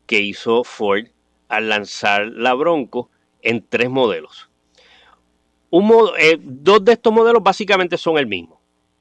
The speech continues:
y se llaman el two-door y el fu-, el four-door. O sea, simplemente una Bronco de dos puertas y una de cuatro. That's it. Eh,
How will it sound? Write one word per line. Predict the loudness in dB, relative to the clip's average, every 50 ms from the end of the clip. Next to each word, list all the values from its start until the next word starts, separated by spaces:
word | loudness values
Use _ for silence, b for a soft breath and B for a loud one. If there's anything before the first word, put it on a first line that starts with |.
| _ _ _
y | -12 -10 -6
se | -4 -2 0
llaman | 2 2 2 2 0 0 -2 -2
el | -4 -6 -6
two-door | -6 -6 -4 -2 0 2 4 4 4 2 0 0
y | -2 -2
el | -2 -4
fu-, | -4 -4 -4 -4 -2 -2
el | -2 -2 -2 -2
four-door. | -2 0 0 2 2 0 -2 -4 -8 -8
O |
sea, | -8 -8 -8 -10
simplemente | -8 -8 -8 -8 -6 -4 -2 0 0 0 2 2 0 0 0 -2 _ _ _ _
una | -6 -2 0 2
Bronco | 2 4 4 2 2 0 0 -2 -4 -4
de | -4 -4 -2 -2
dos | -2 -2 0
puertas | 2 2 2 2 2 -2
y | -4
una | -2 0 -2
de | -2 -2
cuatro. | -2 -4 -4 -4 -6 -10 -20 _ _ _
That's | -2 -2 -2 -2 -4
it. | -6 -6 _ _ _ _ _ _ _ _ b b b b b b b b b b b b _
Eh, | -2 0 0 2 2 2 2 2 2 0 0 -2 -4